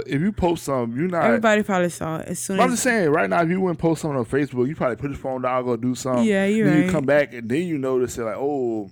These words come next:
Speaker 1: my fault." So by then, you
Speaker 2: The fact
Speaker 1: he
Speaker 2: that's
Speaker 1: got,
Speaker 2: killing
Speaker 1: like,
Speaker 2: me
Speaker 1: a
Speaker 2: is
Speaker 1: billion followers. It's
Speaker 2: why
Speaker 1: screenshot.
Speaker 2: can't people, why doesn't he have editors or people
Speaker 1: Nah,
Speaker 2: doing
Speaker 1: it's Twitter. Who go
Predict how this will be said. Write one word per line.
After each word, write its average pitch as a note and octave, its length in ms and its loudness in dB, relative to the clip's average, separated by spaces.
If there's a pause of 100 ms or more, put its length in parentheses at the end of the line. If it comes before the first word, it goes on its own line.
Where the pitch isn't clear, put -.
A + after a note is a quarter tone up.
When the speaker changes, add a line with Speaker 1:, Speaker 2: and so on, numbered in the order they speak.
(140)
Speaker 1:
my A#2+ 160 -6
fault." A2+ 360 -10 (640)
So C3 180 -6
by B2+ 200 0
then, D#3 340 -2
you D3+ 300 -4 (340)
Speaker 2:
The A#3 100 -4
fact C4 460 -6
Speaker 1:
he B3+ 60 0
Speaker 2:
that's - 120 0
Speaker 1:
got, - 160 2
Speaker 2:
killing C#4+ 240 4
Speaker 1:
like, A#3 160 0
Speaker 2:
me - 20 -4
Speaker 1:
a G#3 160 0
Speaker 2:
is - 60 4
Speaker 1:
billion D3+ 520 2 (140)
followers. B2+ 540 -2
It's D#3 260 -6
Speaker 2:
why A3+ 400 2
Speaker 1:
screenshot. A#3 120 -8
Speaker 2:
can't A#3+ 420 -2
people, G#3 720 -4 (420)
why A#3 400 -4
doesn't A3+ 280 -2
he G#3+ 120 -2
have G3+ 300 -4
editors A#2 520 -4
or G2 220 -4
people A3+ 320 -4
Speaker 1:
Nah, G3+ 40 2
Speaker 2:
doing G#3+ 340 0
Speaker 1:
it's G3 120 -8
Twitter. C3+ 580 -4
Who C3+ 120 -6
go F3 260 -4